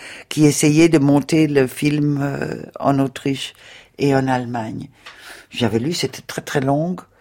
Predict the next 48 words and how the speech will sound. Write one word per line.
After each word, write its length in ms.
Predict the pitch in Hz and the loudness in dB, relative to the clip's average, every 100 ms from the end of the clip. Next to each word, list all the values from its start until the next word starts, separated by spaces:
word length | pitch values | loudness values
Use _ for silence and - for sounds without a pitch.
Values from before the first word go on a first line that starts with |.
| _ _ _ - | _ _ _ -10
Et 80 | 113 | -8
puis, 140 | 120 | -4
j'avais 260 | 123 113 113 | 0 0 0
pas 200 | 120 113 | 0 0
la 160 | 110 | 0
tête 320 | - 113 - | 0 -2 0
à 80 | 139 | -2
ça. 240 | - 151 123 | 2 0 0
J'avais 300 | 120 107 113 | -2 -4 -4
à 100 | 107 | -4
m'occuper 500 | 113 113 - 135 123 | -6 -6 -4 0 2
de 100 | 113 | 2
Romer 420 | 104 107 131 147 | 0 2 2 0
qui 80 | - | -2
prenait 320 | - 117 117 | -6 -2 -2
tout 160 | 120 117 | -2 -6
mon 180 | 107 104 | -4 -6
temps. 420 | - 143 143 131 | -2 0 0 -4
Et 20 | |
tout 60 | - - | -14 -20
ça. 140 | - _ _ - - - _ | -20 _ _ -20 -20 -20 _
Donc, 320 | 165 151 - | 2 2 2
euh, 320 | 131 123 101 - - _ _ _ | -4 -4 -6 -10 -20 _ _ _
je 220 | 92 98 113 | -12 -2 -2
relis 560 | 104 104 127 208 277 _ _ _ _ _ _ _ _ _ _ _ _ 113 | -2 -2 0 -2 -4 _ _ _ _ _ _ _ _ _ _ _ _ 0
et 300 | 135 131 117 | 4 4 2
je 140 | 107 | -2
vois 300 | 117 123 156 | -2 0 0
que 160 | 156 - | -2 -12
ça 220 | - 104 | -6 -6
va 180 | - 87 | -6 -12
pas 300 | - 165 160 | -6 -2 -2
parce 220 | - - | -4 -12
que 120 | 127 | -12
ça 220 | 120 135 | -10 -10
durait 340 | 120 117 120 143 | -6 -6 -2 -2
à 60 | |
peu 160 | 131 127 | -2 -6
près 180 | - 135 | -6 -8
trois 380 | - 110 104 - | -4 -4 -4 -8
heures, 240 | - - _ _ _ _ _ - | -12 -16 _ _ _ _ _ -8
le 140 | 107 | -8
scénario. 640 | - 110 104 98 - - - _ _ _ - - - _ - | -6 -6 -8 -10 -14 -16 -18 _ _ _ -20 -20 -20 _ 2
Donc, 340 | 131 120 - | 2 2 -4
euh, 180 | 95 78 | -4 -2
je 180 | 85 120 | -2 -2
lui 240 | 117 110 | 0 0
dis, « 320 | 92 143 208 | 0 -2 -2